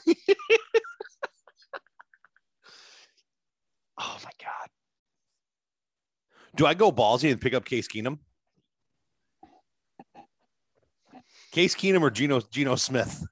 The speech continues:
Speaker 2: <laughs>
Speaker 1: Oh, my Lord! I don't even know because he, Case Keenum has no supporting cast.
Speaker 2: Right.
Speaker 1: He has nothing.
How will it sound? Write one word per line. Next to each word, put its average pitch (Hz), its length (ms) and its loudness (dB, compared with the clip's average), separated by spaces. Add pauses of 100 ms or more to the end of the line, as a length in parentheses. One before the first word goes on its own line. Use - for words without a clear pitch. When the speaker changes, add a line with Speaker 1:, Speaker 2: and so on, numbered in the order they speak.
(140)
Speaker 2:
<laughs> - 80 -4 (640)
Speaker 1:
Oh, 117 1400 2
my 107 200 -6
Lord! 107 640 -4
I 233 60 4
don't 339 100 -4
even 320 240 -4
know 302 240 6
because 247 260 2
he, 226 160 -4 (240)
Case 247 220 -6
Keenum 220 240 -2
has 220 100 0
no 226 80 0
supporting 226 540 -6
cast. 151 520 -2 (300)
Speaker 2:
Right. 165 340 0 (600)
Speaker 1:
He 190 140 -4
has 190 160 2
nothing. 190 640 0